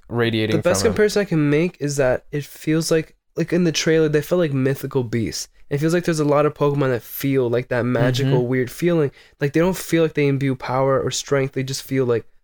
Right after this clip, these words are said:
Speaker 2: mystical. Like
Speaker 1: Like,
Speaker 2: Celebi
Speaker 1: like, yeah.
Speaker 2: and Mew and all that. Like, they weren't, like, big dogs. They just felt like, "Whoa, this is really cool." And it feels like that's what these legendaries feel like. They don't feel like these big, huge, crazy legendaries. It just feels like there's something rare. You know?
Speaker 1: I wish
Speaker 2: It feels
Speaker 1: we got
Speaker 2: rare rather than legendary.
Speaker 1: Yeah, yeah.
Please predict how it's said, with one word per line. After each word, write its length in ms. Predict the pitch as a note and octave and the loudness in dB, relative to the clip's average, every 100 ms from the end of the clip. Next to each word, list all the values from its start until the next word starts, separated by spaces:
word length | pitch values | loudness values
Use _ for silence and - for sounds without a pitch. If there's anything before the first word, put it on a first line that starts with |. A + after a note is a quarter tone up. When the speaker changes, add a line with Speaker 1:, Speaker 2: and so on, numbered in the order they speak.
| _ - | _ -2
Speaker 2:
mystical. 460 | C3+ B2+ - G#2+ A2 | 0 0 -4 -2 2
Like 100 | B2+ | 4
Speaker 1:
Like, 100 | D#3+ | 4
Speaker 2:
Celebi 500 | G3+ G3 D#3+ C3+ B2 | 4 4 4 2 0
Speaker 1:
like, 100 | A2+ - | -4 -2
yeah. 160 | C#3 | 2
Speaker 2:
and 200 | C#3+ D3 | 4 4
Mew 300 | D#3+ G3 F#3 C#3+ | 2 4 4 4
and 100 | D#3 | 2
all 60 | |
that. 120 | D3+ C#3 | 2 2
Like, 140 | D3+ | 0
they 80 | D3+ | 0
weren't, 200 | D#3 E3+ | 0 2
like, 200 | C#3+ - _ _ _ | 0 -4 _ _ _
big 280 | D3+ D3 C#3+ | 0 0 2
dogs. 400 | C3+ D3 C3 B2 | 2 4 2 0
They 100 | B2 | -2
just 260 | C3+ C3+ - | -2 -6 0
felt 200 | C#3 A#2+ | 2 2
like, 140 | A#2 | 0
"Whoa, 160 | E3 C#3+ | 0 2
this 160 | C#3+ | 0
is 80 | D3 - | -4 -6
really 240 | C3+ C3 | -2 -2
cool." 360 | B2+ F#3 A#2+ G#2+ - _ _ - | -2 -2 -2 -4 -12 _ _ -4
And 100 | D3 | 0
it 60 | D#3 | 2
feels 140 | F#3 | 2
like 100 | F3+ | 2
that's 200 | E3 D#3+ | 2 0
what 80 | D3+ | 0
these 160 | D3+ C#3 | 0 2
legendaries 340 | C#3 C3 B2+ | 0 0 0
feel 120 | C#3+ | 0
like. 80 | C#3+ | -2
They 60 | C3 | 0
don't 120 | C#3 | 0
feel 120 | C#3 | 0
like 80 | C#3+ | -2
these 160 | C#3+ B2+ | 0 -6
big, 420 | - C#3 C#3 B2+ _ _ _ | -4 0 0 0 _ _ _
huge, 560 | - - D#3 C#3 B2+ - | -10 -2 0 0 -2 -2
crazy 280 | D3 C#3 | 0 2
legendaries. 340 | C#3 D3+ C#3 B2+ A#2+ | 2 2 2 0 -2
It 20 | |
just 140 | B2+ | -6
feels 120 | C#3 | -4
like 160 | B2+ A#2 | -2 -2
there's 160 | G#2+ A2+ | -4 -2
something 380 | A2+ A2+ G#2 G#2 | -4 -2 -4 -2
rare. 380 | G#2+ G2 G#2 _ - - - | -2 -2 -6 _ -20 -18 -4
You 80 | B2+ | 2
know? 80 | |
Speaker 1:
I 100 | B2+ | 4
wish 260 | G3 F3+ D3+ | 4 2 2
Speaker 2:
It 60 | D#3 | 4
feels 180 | C#3 B2+ | 4 4
Speaker 1:
we 20 | |
got 160 | B2 | 4
Speaker 2:
rare 320 | D3 D3 C#3 A#2+ | 6 6 4 4
rather 240 | B2 B2 | 2 2
than 220 | A#2 A2+ | 0 0
legendary. 600 | A2+ A2 G2 F#2+ F#2+ G2 - | 0 -2 -4 -6 -6 -10 -2
Speaker 1:
Yeah, 460 | C#3+ D3 C#3 G#2 A2 | 2 4 2 0 -2
yeah. 300 | B2+ A2+ | -2 -2